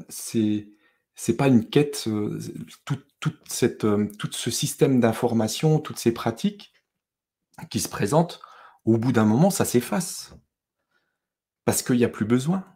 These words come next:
Mais après, il y a d'autres, <laughs> il y a d'autres personnes qui arrivent.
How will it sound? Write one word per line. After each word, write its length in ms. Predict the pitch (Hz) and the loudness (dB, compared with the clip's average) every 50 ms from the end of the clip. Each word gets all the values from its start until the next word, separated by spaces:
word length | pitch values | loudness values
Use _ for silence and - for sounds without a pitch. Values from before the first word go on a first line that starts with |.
| _ _ _ _ _ _ _ _ _ _ _ _ _ _ _ _ _ _ _ _ _ _ _ _ _ _ _ _ _ _ | _ _ _ _ _ _ _ _ _ _ _ _ _ _ _ _ _ _ _ _ _ _ _ _ _ _ _ _ _ _
Mais 100 | 104 101 | 2 4
après, 260 | 101 98 - - 139 | 4 4 4 4 6
il 60 | 135 113 | 6 8
y 20 | |
a 40 | 101 | 8
d'autres, 440 | 107 120 117 117 - - - - - | 8 6 6 4 2 -4 -8 -8 -2
<laughs> 40 | - | -2
il 80 | 123 - | -2 -2
y 40 | - | 0
a 20 | |
d'autres 200 | - 113 107 - | -2 -4 -4 -2
personnes 360 | - 95 - - - 104 101 | -4 -4 -2 0 0 0 2
qui 100 | 98 - | 4 4
arrivent. 380 | 110 131 185 220 208 139 117 | 4 6 6 4 4 2 0